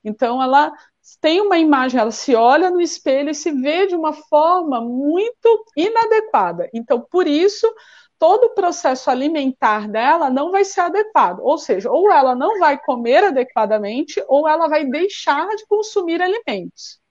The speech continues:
Então, esse é o caso da anorexia. E temos também a bulimia. A bulimia, ela é uma pessoa que tem uma compulsão alimentar, mas ela vai tratar essa compulsão alimentar,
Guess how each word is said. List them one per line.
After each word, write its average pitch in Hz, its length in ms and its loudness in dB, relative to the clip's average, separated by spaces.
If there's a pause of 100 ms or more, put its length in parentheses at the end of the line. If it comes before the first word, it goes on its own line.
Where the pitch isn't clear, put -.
(520)
Então, 233 220 -2
esse 233 300 -2
é - 40 2
o 285 80 0
caso 247 360 -2
da 285 280 4 (140)
anorexia. 247 840 0 (580)
E 403 140 4
temos 403 340 2
também 359 360 0
a 415 100 2
bulimia. 320 760 -2 (280)
A 359 140 0
bulimia, 277 760 -2 (300)
ela 214 380 2
é 226 160 -2
uma 294 260 -2
pessoa 233 480 2
que 294 260 -2 (380)
tem 339 260 0
uma 466 180 0
compulsão 262 600 -4
alimentar, 226 840 0 (520)
mas 240 240 -2
ela 277 220 6
vai 294 300 2
tratar 349 600 2
essa 294 200 0
compulsão 269 600 -4
alimentar, 294 640 0